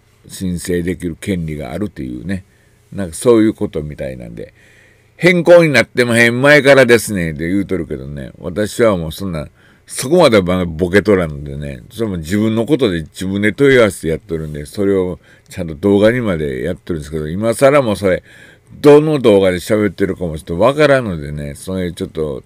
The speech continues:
訂正しようがないんですけど、もしこれ、あの、また見てもらえたら、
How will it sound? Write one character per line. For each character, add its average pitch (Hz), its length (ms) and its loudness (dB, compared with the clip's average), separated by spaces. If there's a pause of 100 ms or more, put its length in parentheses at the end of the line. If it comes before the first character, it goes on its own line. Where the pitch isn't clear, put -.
訂 104 180 -2
正 92 200 -4
し - 240 -4
よ 143 140 4
う - 20 0
が 117 100 0
な 85 100 -6
い 80 60 -6
ん 78 60 -8
で 67 40 -16
す - 100 -20
け 73 100 -8
ど、 65 240 -8 (840)
も 135 200 -2
し 101 180 -6
こ 85 180 0
れ、 85 140 2
あ 78 180 -2
の、 71 280 -6
ま 71 160 -6
た 78 120 -10
見 82 140 -6
て 85 160 -8
も 85 160 -8
ら 78 120 -8
え - 40 -14
た - 220 -20
ら、 - 20 -20